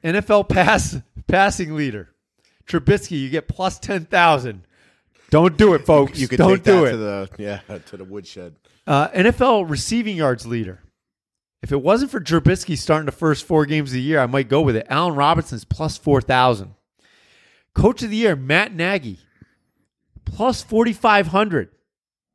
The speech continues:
Speaker 1: Uh, he's got a puncher's chance. N F C North champs, plus four fifty. N F C champs, plus eighteen hundred to make the playoffs.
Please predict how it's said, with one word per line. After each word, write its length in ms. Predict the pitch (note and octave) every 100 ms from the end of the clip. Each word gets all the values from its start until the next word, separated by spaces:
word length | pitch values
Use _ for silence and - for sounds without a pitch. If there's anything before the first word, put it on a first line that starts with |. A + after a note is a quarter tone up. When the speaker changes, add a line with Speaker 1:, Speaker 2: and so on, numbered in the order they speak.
| _ _ _ _ _ _ _
Speaker 1:
Uh, 160 | A2+ B2+
he's 220 | E3+ A3+
got 140 | A4+
a 40 | -
puncher's 400 | D#3 D3 B2 -
chance. 460 | A#2+ G2+ - - _ _ _ _ _ _
N 120 | G#3+ A#3
F 60 |
C 160 | - A3+
North 300 | A3 A3 G#3+
champs, 340 | F#3+ C#3+ -
plus 320 | - E3 E3+ -
four 220 | G3+ D#3+
fifty. 580 | - G3 G3 G#3 G3 -
N 120 | F#3+
F 60 | F#3
C 140 | F3+
champs, 340 | - F#3+ G3
plus 360 | - - F3 F3
eighteen 340 | F3 - E3 C#3+
hundred 560 | D#3+ F3 G3 - - - _ -
to 120 | E3
make 320 | C#3+ F3 A3+ -
the 80 |
playoffs. 840 | - G#3 G#3 E3+ G#2+ C#2+ - -